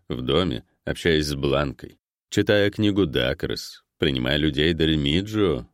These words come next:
которые приходили по одному или по двое в течение следующих трех суток, чтобы не привлекать внимания в городе. Их поджидал Рэмс и вел своими странными тропами, сплетенными из запахов.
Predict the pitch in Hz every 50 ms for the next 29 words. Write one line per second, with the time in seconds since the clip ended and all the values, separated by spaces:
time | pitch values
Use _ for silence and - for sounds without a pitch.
0 | _ _ _ - 117 - 120 110 107 95 110 107 - 117 107 104 98 92 87 90
1 | 92 90 80 85 80 73 73 90 113 123 101 - - 62 - 58 64 64 64 64
2 | - - - - - 71 71 73 - - 80 78 73 78 - 85 82 - - -
3 | 85 80 - - - 123 110 - - 64 - - - 73 65 67 65 64 62 69
4 | 82 80 90 90 87 90 87 85 76 71 - 80 78 71 64 62 62 65 65 60
5 | 58 55 58 57 53 52 50 50 - _ _ _ _ _ _ _ _ _ _ _
6 | _ - - 104 131 - - 135 120 - - 113 107 110 107 101 92 - 92 120
7 | 139 131 120 - - - - _ - 117 117 120 123 110 110 117 120 117 - -
8 | 110 107 104 101 98 - - - 92 90 90 85 82 78 78 76 - 82 82 98
9 | - - 67 65 64 60 58 - _ - - - - 113 110 - - 95 87 78
10 | 73 69 67 69 - _ - 92 78 64 60 58 58 60 58 57 - - - -
11 | - - - _ _